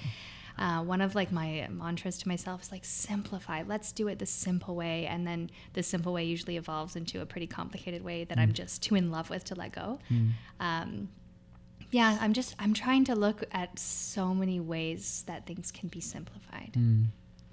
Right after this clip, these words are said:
Speaker 2: It's good. More efficient.
Speaker 1: Yes. Oh,
Speaker 2: I love
Speaker 1: efficiency
Speaker 2: efficiency.
Speaker 1: can be, oh,
Speaker 2: Yeah.
Speaker 1: me too, Jordan, so much.
Speaker 2: <laughs>
Speaker 1: I have to be, like, I have to, that's actually what's so frustrating about life is
Speaker 2: Mm.
Speaker 1: that when you try so hard to make something efficient and then
Speaker 2: Yeah.
Speaker 1: doesn't work and it's futile and time was wasted. And,
Speaker 2: Yeah.
Speaker 1: ugh.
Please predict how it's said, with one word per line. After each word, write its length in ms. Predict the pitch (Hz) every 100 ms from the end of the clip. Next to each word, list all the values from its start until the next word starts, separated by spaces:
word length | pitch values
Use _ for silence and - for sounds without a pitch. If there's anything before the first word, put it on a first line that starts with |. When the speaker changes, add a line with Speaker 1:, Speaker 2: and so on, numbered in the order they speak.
| -
Speaker 2:
It's 100 | 110
good. 220 | - 127 120
More 160 | 117
efficient. 640 | 113 127 110 127 123 120 - - - -
Speaker 1:
Yes. 360 | 165 - - -
Oh, 260 | 170 156 - - - - -
Speaker 2:
I 60 |
love 80 | 107
Speaker 1:
efficiency 460 | 101 226 - 151 220
Speaker 2:
efficiency. 20 |
Speaker 1:
can 200 | 208 214
be, 300 | 196 185 180 -
oh, 120 | 175
Speaker 2:
Yeah. 100 | 110 120
Speaker 1:
me 40 |
too, 400 | - - 247 247 240
Jordan, 280 | 240 240
so 220 | 240 - 247
much. 600 | 240 240 220 - - - -
Speaker 2:
<laughs> 400 | - - - -
Speaker 1:
I 160 | 220 220
have 280 | 220 233
to 80 | -
be, 260 | 226 220 202
like, 240 | 190 196 196
I 60 | -
have 180 | 190 208
to, 260 | 214 190 - - -
that's 300 | 220 233 240
actually 320 | 226 - 214
what's 200 | 202 196
so 200 | 202 196 - - -
frustrating 480 | 202 196 - 185
about 240 | 175 151 151
life 360 | 165 160 -
is 140 | 123 120
Speaker 2:
Mm. 40 |
Speaker 1:
that 160 | 160 - - - - - - - -
when 140 | 180
you 80 | 175
try 240 | - 175
so 440 | 160 - - 202 190
hard 300 | 180 165 160
to 40 | 175
make 160 | 170
something 240 | - 180 170
efficient 520 | 160 175 - 170 170
and 80 | 170
then 80 |
Speaker 2:
Yeah. 40 | 165
Speaker 1:
doesn't 240 | 170 170
work 300 | 170 165 -
and 80 | 170
it's 140 | -
futile 680 | - - 170 165 170 156 156
and 300 | 156 139 196
time 240 | - - 170
was 160 | 160
wasted. 460 | 170 175 - 170 -
And, 80 | -
Speaker 2:
Yeah. 260 | 107 95
Speaker 1:
ugh. 60 | 87